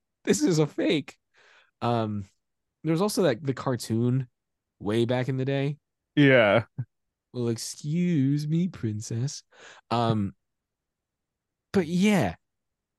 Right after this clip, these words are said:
Speaker 1: that, that's happening. And people are, like, kind of memeing it already, saying, like, who their quote unquote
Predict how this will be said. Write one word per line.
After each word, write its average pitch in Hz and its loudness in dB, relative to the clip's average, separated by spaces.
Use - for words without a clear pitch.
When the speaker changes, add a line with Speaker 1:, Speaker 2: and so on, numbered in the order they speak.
Speaker 1:
that, 180 0
that's 208 0
happening. 143 0
And 156 0
people 175 2
are, 175 6
like, 156 2
kind 160 0
of 147 2
memeing 139 0
it 147 -2
already, 147 0
saying, 120 -4
like, 107 -4
who 139 2
their 127 4
quote 123 -2
unquote 117 -2